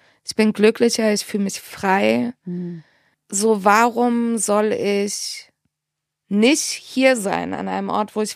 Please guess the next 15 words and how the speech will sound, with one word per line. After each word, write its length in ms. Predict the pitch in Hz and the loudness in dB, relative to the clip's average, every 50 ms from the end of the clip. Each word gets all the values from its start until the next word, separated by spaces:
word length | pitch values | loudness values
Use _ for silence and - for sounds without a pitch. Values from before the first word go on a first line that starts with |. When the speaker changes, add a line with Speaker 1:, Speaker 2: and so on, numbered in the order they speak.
| 190 180 | -6 -4
Speaker 1:
weiß, 360 | 202 208 214 233 269 269 - - | -2 0 2 2 2 2 -2 -4
dass 140 | - 220 214 | -6 -6 -6
ich 160 | 214 - - | -6 -8 -6
glücklicher 500 | - 220 226 226 - 220 196 - 202 202 | -6 -6 -6 -4 -4 -6 -6 -6 -6 -8
bin? 420 | 175 - - 185 185 185 190 202 - - | -8 -8 -10 -10 -8 -8 -10 -10 -12 -12
Speaker 2:
Hm. 500 | 208 185 185 185 185 190 185 180 175 - _ _ _ _ _ _ _ _ _ _ | -12 -12 -12 -12 -12 -12 -14 -14 -16 -18 _ _ _ _ _ _ _ _ _ _
Speaker 1:
Also 220 | - 220 226 233 220 | 2 2 4 4 4
wenn 120 | 247 262 | 4 6
man 340 | 269 254 254 233 202 202 - _ | 6 4 2 2 -2 -6 -10 _
wa-, 340 | - - - 185 196 240 - - | -16 -16 -8 -2 0 0 0 0
es 160 | - - - | -2 -4 -4
gefunden 580 | 233 214 - - 339 349 403 403 - - 233 233 | -4 -6 -2 0 0 0 0 -2 -4 -2 0 0
hat, 180 | 220 208 - | 0 0 -2
wo 60 | 208 214 | -2 -2
man 280 | 214 214 208 208 - | -2 -2 -2 -4 -6